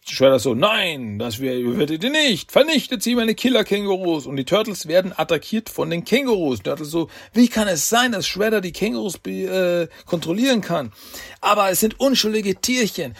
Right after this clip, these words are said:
Tut ihnen nicht zu sehr weh.“ Ja, und dann kriegen die Turtles den Panzer versohlt. Die Kängurus dreschen die Turtles wirklich so, „Ja, wir wollen ihnen nicht wehtun, aber sie wollen uns wehtun.“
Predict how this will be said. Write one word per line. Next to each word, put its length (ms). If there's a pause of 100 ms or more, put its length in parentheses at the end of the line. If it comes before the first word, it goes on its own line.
(140)
Tut 240
ihnen 220
nicht 200
zu 160
sehr 260
weh.“ 280 (400)
Ja, 320 (520)
und 120
dann 420
kriegen 380
die 100
Turtles 360
den 180
Panzer 320
versohlt. 460 (560)
Die 80
Kängurus 560
dreschen 540
die 120
Turtles 400
wirklich 300
so, 160
„Ja, 680
wir 220
wollen 160
ihnen 160
nicht 200
wehtun, 280
aber 160
sie 200
wollen 160
uns 260
wehtun.“ 540